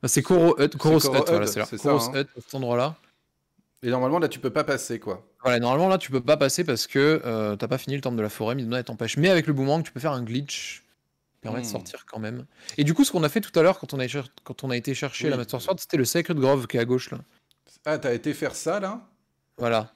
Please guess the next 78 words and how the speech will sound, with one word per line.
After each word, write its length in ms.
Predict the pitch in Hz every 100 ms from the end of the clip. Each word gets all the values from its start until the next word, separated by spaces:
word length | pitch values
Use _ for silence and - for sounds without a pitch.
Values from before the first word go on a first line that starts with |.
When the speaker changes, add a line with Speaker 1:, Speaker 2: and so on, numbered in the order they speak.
| _
Speaker 1:
Ça, 160 | - 180
on 40 |
Speaker 2:
Que 40 | 175
Speaker 1:
a 40 |
été 120 | 160
le 60 | 156
faire, 60 | 151
on 40 |
est 40 | 143
Speaker 2:
normalement, 200 | 156 185
Speaker 1:
censé 240 | 131 131
le 60 | -
faire 120 | 120
Speaker 2:
parce 120 | 131
que 40 |
Speaker 1:
beaucoup 120 | 139 185
Speaker 2:
non, 60 |
Speaker 1:
plus 80 | 202
Speaker 2:
tu 40 | 127
Speaker 1:
tard. 100 | 117
Speaker 2:
peux 40 |
pas, 140 | 160
parce 160 | 196 147
que 60 | -
tu 140 | 120
peux 160 | 113 123
pas 160 | 143 139
passer 300 | 123 - 110
là. 280 | 147 - _ _ _ _ _ _ _ _ _ _
Tu 80 | -
peux 100 | 113
pas 140 | 147 147
Speaker 1:
Voilà, 180 | 143 143
Speaker 2:
atteindre 140 | 156
Speaker 1:
c'est 80 | -
Speaker 2:
cette 80 | 131
Speaker 1:
ça, 60 |
oui. 60 | 113
Speaker 2:
zone-là. 240 | 117 117
Speaker 1:
Oui, 60 | 147
bah, 160 | 190 151
d'ailleurs, 220 | 139 175
on 80 | 160
voit 180 | 165 208
où 60 |
il, 80 | 170 -
il 120 | 151
y 100 | 143
a... 160 | 147 156
là 120 | 165
où 20 |
il 80 | 180
y 20 |
a 40 |
écrit 200 | 143 -
Trill 280 | 139 - 160
Shop, 200 | - 175 - - _ _ _ _ -
même 100 | 127
un 80 | 143
peu 120 | 185
en 60 | 175
dessous, 300 | - 175 190 _ - _
le 120 | 127
rond 180 | 120 160
en 40 |
dessous 180 | 139 -
de 40 | 135
Trill 200 | - 139
Shop, 180 | - 175 -
c'est 140 | -
là 120 | 135
où 20 |
on 140 | 170 123
a 60 | 120
fait 160 | 147
l'Early 220 | 135 120 123
Master 260 | 117 120
Sword. 320 | - 160 151